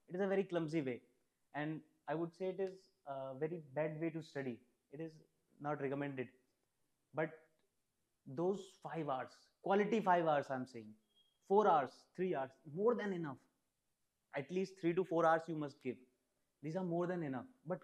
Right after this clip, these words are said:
quality hours. Quality hours, what does it mean? You are completely focused on it. It is not like you are, uh,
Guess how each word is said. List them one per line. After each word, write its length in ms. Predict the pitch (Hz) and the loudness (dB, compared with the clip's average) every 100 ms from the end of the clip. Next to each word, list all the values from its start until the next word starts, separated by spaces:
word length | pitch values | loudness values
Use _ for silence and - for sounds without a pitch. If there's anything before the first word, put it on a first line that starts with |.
| - | -2
quality 400 | 151 143 147 123 | 0 0 -4 -6
hours. 220 | 110 113 _ _ _ _ _ | -6 -10 _ _ _ _ _
Quality 340 | 135 147 156 | 0 0 2
hours, 160 | 175 175 | 2 2
what 180 | 156 170 | 0 -2
does 140 | 170 175 | -2 -4
it 160 | 170 | -4
mean? 200 | 190 226 - _ _ _ - | -4 -4 -10 _ _ _ -10
You 80 | 156 | -8
are 40 | |
completely 480 | 156 143 165 160 175 | -6 -6 -6 -6 -6
focused 420 | - 151 156 135 | -6 -4 -4 -4
on 160 | 123 113 | -6 -8
it. 540 | - _ _ _ - | -16 _ _ _ -6
It 40 | 175 | -2
is 80 | |
not 200 | 185 180 | 0 0
like 220 | 185 185 180 | 2 2 2
you 120 | 185 | 2
are, 140 | 175 - _ _ _ - | 0 -4 _ _ _ -4
uh, 280 | 147 139 | -2 0